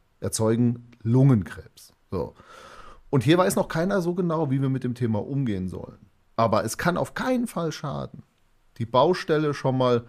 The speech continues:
so einzurichten, dass wenig, möglichst wenig Staub nach außen dringt.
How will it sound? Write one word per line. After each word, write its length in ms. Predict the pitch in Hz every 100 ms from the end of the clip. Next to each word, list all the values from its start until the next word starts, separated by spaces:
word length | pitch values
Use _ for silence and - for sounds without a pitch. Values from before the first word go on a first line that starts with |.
| - _
so 340 | 113 185 262
einzurichten, 920 | 170 180 - 160 147 151 - 156 170 _ _ _ -
dass 240 | 107 110
wenig, 560 | 127 208 220 208 - - - -
möglichst 600 | 123 143 165 214 190 -
wenig 240 | 139 139 120
Staub 220 | 131 127
nach 120 | 127
außen 300 | - 104 101
dringt. 320 | 92 - -